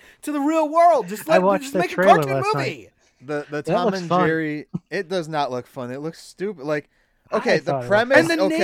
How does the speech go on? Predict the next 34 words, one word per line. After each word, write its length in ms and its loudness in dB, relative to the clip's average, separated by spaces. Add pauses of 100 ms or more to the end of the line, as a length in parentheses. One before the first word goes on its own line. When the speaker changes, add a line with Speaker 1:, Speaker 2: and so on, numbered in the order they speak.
Speaker 1:
names 140 -4
Speaker 3:
you 40 -6
Speaker 1:
they 100 -2
Speaker 3:
can 80 -2
Speaker 1:
have, 340 -2
and 180 -4
the 60 -6
names 440 -6
they 180 -8
have 420 -6
in 100 -6
it 180 -10
is 180 -8
insane. 720 -12 (320)
Speaker 3:
You 160 -8
Speaker 1:
Chloe 100 4
Speaker 3:
can 100 2
Speaker 2:
The 120 4
Speaker 1:
Grace 220 6
Speaker 2:
only 140 -4
Speaker 1:
Moretz, 540 0
what 340 0
are 120 -2
you 240 -4
doing? 420 -4
Speaker 3:
You 100 -8
can 220 -6
Speaker 2:
The 80 2
Speaker 3:
get 80 6
Speaker 2:
main 80 6
Speaker 3:
away 180 4
with 260 2
the 80 -6
storyline. 1000 -4